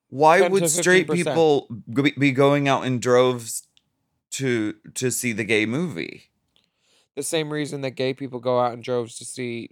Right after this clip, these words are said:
Speaker 2: the J Lo movie. Because it's a good movie.
Speaker 1: 'Cause we wanna dress up like her, dear.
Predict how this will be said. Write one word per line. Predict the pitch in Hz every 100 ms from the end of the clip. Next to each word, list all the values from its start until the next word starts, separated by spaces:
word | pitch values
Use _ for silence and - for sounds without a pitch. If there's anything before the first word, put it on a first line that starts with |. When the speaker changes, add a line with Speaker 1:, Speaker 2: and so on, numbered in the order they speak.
| _
Speaker 2:
the | 113 120
J | 120 123
Lo | 135 117
movie. | 110 107 82 - _ _ _ _ _ _ -
Because | 123 139 131 120
it's | - 117
a | 135
good | 120 127
movie. | 117 123
Speaker 1:
'Cause | 127 107
we | 165
wanna | 143 135
dress | 120 127 123
up | 285 370 -
like | 208 120 -
her, | 120 190
dear. | 147 110 98 98 143